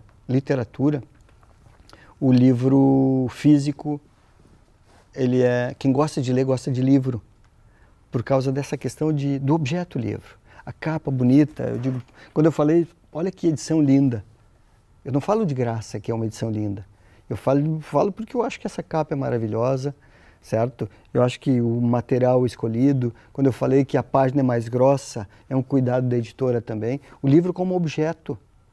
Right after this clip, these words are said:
certo? Ah, que a gente leva pra um lado, leva pro outro, certo? Então, ah, hoje, assim, eu leio, leio muita coisa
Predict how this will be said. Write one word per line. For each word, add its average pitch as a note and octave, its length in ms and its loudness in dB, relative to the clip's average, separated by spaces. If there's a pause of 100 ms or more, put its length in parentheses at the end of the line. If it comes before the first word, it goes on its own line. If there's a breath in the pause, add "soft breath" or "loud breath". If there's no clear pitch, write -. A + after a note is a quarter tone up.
(120)
certo? A2+ 500 -6 (280 soft breath)
Ah, A#2 960 -6
que - 80 -4
a A#2+ 40 2
gente B2+ 200 -2
leva B2 300 0
pra A#2 120 -10
um A2 40 -6
lado, A#2 320 -2
leva A2+ 220 -2
pro A2 180 -8
outro, C3+ 340 -4 (260 soft breath)
certo? A#2 300 -4 (300 soft breath)
Então, E3 420 0
ah, C#3 360 -2 (440)
hoje, D#3+ 320 2
assim, D#3 260 -4 (320 soft breath)
eu C#3+ 180 4
leio, G3 640 2 (220)
leio C#3+ 240 4
muita G#3+ 200 0
coisa A#2+ 440 -2